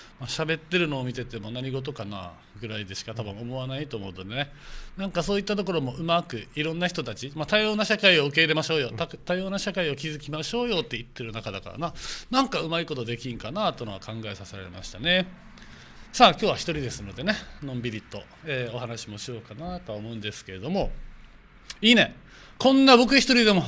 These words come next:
ザトがいなくても構ってくれる僕には仲間がいるってのはなかなか、えー、頼もしいですね。伊藤さん、ザッちゃん、キャンキャンさん、こんばんはということでね、すいません。今日は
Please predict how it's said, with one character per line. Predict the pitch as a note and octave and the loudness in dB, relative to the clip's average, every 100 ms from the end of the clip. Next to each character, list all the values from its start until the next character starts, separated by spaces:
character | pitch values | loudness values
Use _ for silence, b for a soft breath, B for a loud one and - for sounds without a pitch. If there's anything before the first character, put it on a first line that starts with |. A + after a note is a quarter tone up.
| D3 | 0
ザ | E3+ | 2
ト | G3 | 2
が | G3+ | 4
い | G#3+ | 4
な | A3 | 4
く | |
て | F#3+ | 2
も | D#3+ | 2
構 | E3+ E3+ | 2 0
っ | |
て | E3+ | -2
く | F3 | 0
れ | E3 | 4
る | C#3+ | 4
僕 | B2+ C3+ | 2 0
に | D3+ | 0
は | C#3+ | 0
仲 | A#2+ C3+ | -2 0
間 | C#3 | 0
が | B2+ | 4
い | B2 | 4
る | B2 | 2
っ | |
て | A#2+ | 0
の | A2 | -4
は | A2 | -4
な | |
か | A#2 | -4
な | A2+ G2+ | -4 -4
か、 | A2 G2+ B B B - | -6 -8 B B B 2
え | D3 | 4
ー、 | |
頼 | D3 C#3+ | 4 0
も | C3+ | 0
し | C3 | -4
い | |
で | |
す | C3 | -4
ね。 | D#3 F#3 | 2 4
伊 | E3 | 4
藤 | F#3+ F3+ | 2 2
さ | F#3 F#3 | 4 2
ん、 | D#3 C3 | 2 0
ザ | A#2 | 0
ッ | D3+ | -2
ち | - | -2
ゃ | C3+ | -6
ん、 | B2 | -4
キ | D#3 | -2
ャ | |
ン | D#3 | -2
キ | D3 | 0
ャ | C#3+ | -2
ン | C3+ | -2
さ | C3+ A#2+ | -6 -6
ん、 | A2+ G#2 | -6 -8
こ | - | -8
ん | A#2+ A#2 | -6 -4
ば | |
ん | A#2 | -4
は | A#2 A#2 | -4 -6
と | G#2+ | -8
い | |
う | G#2 | -10
こ | |
と | F#2+ | -6
で | A#2 | -2
ね、 | F#3 | 0
す | G#3 | 2
い | |
ま | G#3+ | 4
せ | G#3+ | 6
ん。 | E3 B2 | 6 6
今 | F#3 | 4
日 | |
は | D3 B2+ G#2 | 6 2 0